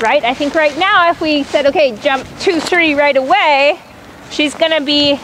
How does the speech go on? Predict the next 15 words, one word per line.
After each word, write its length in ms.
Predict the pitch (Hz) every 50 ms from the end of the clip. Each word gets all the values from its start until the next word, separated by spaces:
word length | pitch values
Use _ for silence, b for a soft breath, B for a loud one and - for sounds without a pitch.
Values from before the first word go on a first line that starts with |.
| - -
again, 400 | 262 262 240 311 311 294 269 277
have 180 | 277 269 262 240
that 160 | 254 - 247
little 160 | 269 285 302
spark 480 | - - - - - 302 302 311 - 330
of 80 | 262
anxiety 720 | 294 285 277 262 240 277 262 285 294 302 294 262 254 247 233
that 180 | 240 202 -
goes, 180 | 247 254 233 - B B B B B B
"I 80 | 247
gotta 160 | 254 277 277 277
go, 140 | 269 277
I 100 | 247 233
gotta 220 | 233 247 247 262 254
go." 420 | 320 311 285 220 214 233 254 -